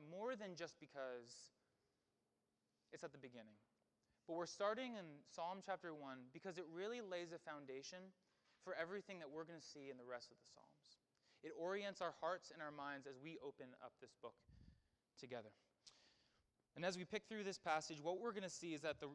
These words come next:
poet, the writer of this psalm, answers three questions for us.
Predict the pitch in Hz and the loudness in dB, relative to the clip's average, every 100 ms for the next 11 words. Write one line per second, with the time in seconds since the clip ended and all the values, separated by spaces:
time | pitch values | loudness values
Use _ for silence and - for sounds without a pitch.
0 | - - 214 175 117 - - - - 147 | -6 4 6 6 2 -6 -20 -20 -8 4
1 | 151 185 175 143 143 160 175 135 123 139 | 8 8 6 2 2 2 2 2 0 -8
2 | _ _ _ _ _ _ _ - 208 233 | _ _ _ _ _ _ _ 2 4 4
3 | 269 - 240 240 - 196 - 180 156 151 | 0 0 0 0 6 4 4 -4 -4 0
4 | 127 104 - - | 0 -2 -8 -12